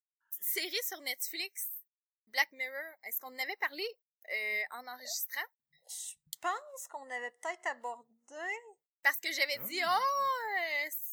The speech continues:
Speaker 1: ça a l'air
Speaker 3: Black Mirror.
Speaker 1: intéressant, faudrait que je l'écoute. » Puis et vous, je, je me rappelle pas si vous l'aviez déjà écouté ou pas.
Speaker 3: Je pense que t'as, tu, tu l'avais l-,
Speaker 2: Moi, je l'ai
Speaker 3: comme
Speaker 2: écouté.
Speaker 3: cité
Speaker 1: Ok.
Speaker 3: entre deux recommandations, euh,
Speaker 1: Ok.
Speaker 3: quelque
Speaker 1: Ouais,
Speaker 3: chose, genre.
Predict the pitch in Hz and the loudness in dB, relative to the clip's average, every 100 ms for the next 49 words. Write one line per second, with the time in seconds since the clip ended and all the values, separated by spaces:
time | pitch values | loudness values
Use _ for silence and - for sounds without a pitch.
0 | - - 262 311 494 392 349 349 269 - | -4 2 6 6 6 4 0 -2 -2 -2
1 | 339 359 480 508 480 330 254 294 415 330 | 2 2 2 0 -4 -6 -6 -6 -6 -8
2 | 285 - 233 226 427 - - 415 480 523 | -8 -8 -10 -10 -14 -12 -4 -2 -2 -2
3 | 508 508 - _ _ _ _ _ _ 277 | -4 -6 -10 _ _ _ _ _ _ -4
4 | 277 277 403 403 - 285 277 262 254 269 | -4 -2 -4 -2 -2 -2 -2 -2 -2 -4
5 | - 370 269 254 240 226 233 247 233 - | -6 -12 -12 -10 -12 -12 -12 -12 -14 -20
6 | 277 285 294 294 302 302 254 _ 254 277 | -20 -20 -20 -20 -20 -20 _ _ -16 -16
7 | 302 _ _ _ _ _ _ _ - - | -18 _ _ _ _ _ _ _ -10 -8
8 | 269 214 143 123 127 131 120 120 - - | -6 -2 -2 -2 -2 -4 -4 -8 -16 -12
9 | 135 127 135 143 131 120 254 359 320 262 | -6 -4 -4 -6 -10 -14 -8 -8 -6 -10
10 | - 139 127 269 262 247 226 175 151 190 | -8 -10 -10 -14 -8 -4 -4 -4 -2 4
11 | 214 156 160 - 139 131 135 170 165 143 | 6 6 6 4 2 -2 -4 -2 -2 -2
12 | 139 135 127 127 123 117 - 143 135 156 | 0 0 0 2 0 0 -6 -6 -6 -6
13 | 156 156 135 120 233 - - 247 254 220 | -8 -8 -8 -4 -4 -4 -6 -8 -8 -10
14 | - _ - - 302 330 302 277 | -20 _ -14 4 8 10 8 2